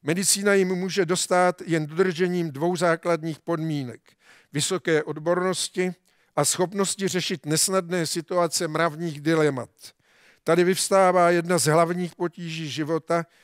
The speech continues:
totiž nutnost neustále volit mezi více možnostmi.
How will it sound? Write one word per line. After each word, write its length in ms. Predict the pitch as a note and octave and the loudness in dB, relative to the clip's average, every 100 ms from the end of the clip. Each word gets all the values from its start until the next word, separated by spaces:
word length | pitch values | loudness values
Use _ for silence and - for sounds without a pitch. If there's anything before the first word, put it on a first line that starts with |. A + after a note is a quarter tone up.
| _ _ | _ _
totiž 340 | E3+ E3 F3+ D#3+ | -4 -2 -4 -2
nutnost 500 | F3 E3+ F#3 - D3 | -4 -2 -2 -2 -2
neustále 760 | E3 F#3 F#3 - F#3 F3+ F#3 | 0 0 -2 0 4 4 4
volit 480 | C#3+ D3+ F3 E3 - _ _ D3+ | 0 0 -2 -4 -14 _ _ -2
mezi 260 | E3 C3+ | -2 -2
více 560 | C3 D#3+ - F3 D#3 E3 _ | -6 -10 -6 -4 -4 -6 _
možnostmi. 680 | C#3 B2 C3+ A#2+ - - | -10 -8 -4 -4 -6 -12